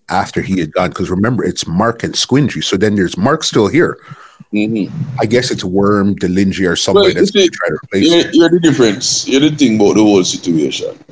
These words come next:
Speaker 1: Mm-hmm.
Speaker 2: Um, I was always a team person,
Speaker 1: Mm-hmm.
Speaker 2: regardless of who it is.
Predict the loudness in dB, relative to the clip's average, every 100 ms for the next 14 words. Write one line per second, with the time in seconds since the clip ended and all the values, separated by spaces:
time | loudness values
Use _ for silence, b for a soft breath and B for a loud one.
0 | -20 _ -20 -18 -6 0 2 2 2 0
1 | -4 -6 B B -20 -20 -20 _ _ -18
2 | -18 _ 2 4 4 4 4 4 2 2
3 | 0 2 2 0 -4 -10 _ -20 _ -14
4 | -14 -16 -14 -8 0 4 4 2 2 2
5 | 0 0 0 2 -2 -8 -12